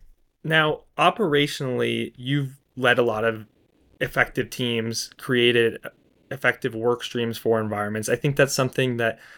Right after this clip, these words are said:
founders sometimes struggle with, the first-time founders especially, is setting up their organizations to be successful operationally. One of these is creating effective meetings.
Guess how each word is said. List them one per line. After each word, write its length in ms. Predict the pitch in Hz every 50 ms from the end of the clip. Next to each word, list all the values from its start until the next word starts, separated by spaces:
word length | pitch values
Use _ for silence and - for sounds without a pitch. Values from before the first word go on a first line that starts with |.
| - _ _
founders 440 | - 139 123 131 139 139 139 135
sometimes 520 | - 131 123 - - 123 120 117 113 117 -
struggle 440 | - - - - 147 147 151 127 107
with, 260 | 101 101 - - -
the 100 | - -
first-time 500 | - - 147 156 151 - - 117 107 107
founders 380 | - 107 104 101 104 104 107
especially, 500 | 110 - - - 120 - - - 107 95
is 100 | 101 104
setting 320 | - - 120 123 139 135 127
up 180 | 110 110 -
their 120 | - - -
organizations 840 | 107 107 107 110 107 107 104 107 104 104 - 110 104 104 104 - - - - - - - _ _
to 100 | - 123
be 140 | - 117 110
successful 580 | - 117 110 - - 113 107 - - 113 101
operationally. 920 | - 107 107 - - 107 104 104 107 101 - - 107 104 98 98 95 - - _ _ _ - - - _ _
One 200 | 143 147 160 175
of 100 | 175 151
these 420 | 147 143 143 135 135 131 131 -
is 560 | - 135 127 120 120 117 117 110 110 - - _ _ _ _ _ _ _
creating 680 | - - - 127 123 120 120 117 117 117 113 113 110 104
effective 480 | 107 - - 110 107 - - 107 104 104
meetings. 560 | 101 104 101 98 98 90 90 - - -